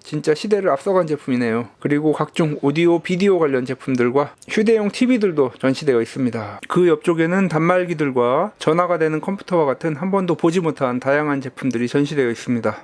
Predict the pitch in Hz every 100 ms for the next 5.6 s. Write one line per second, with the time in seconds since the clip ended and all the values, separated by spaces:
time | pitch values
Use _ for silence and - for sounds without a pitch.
0 | _ 139 - 190 190 180 180 - 240 -
1 | 233 202 185 165 165 170 139 160 - 143
2 | 120 156 190 247 214 214 - 220 - 185
3 | 170 170 151 151 175 165 160 131 139 135
4 | 139 131 117 - 117 107 104 107 - 113
5 | 143 156 147 135 175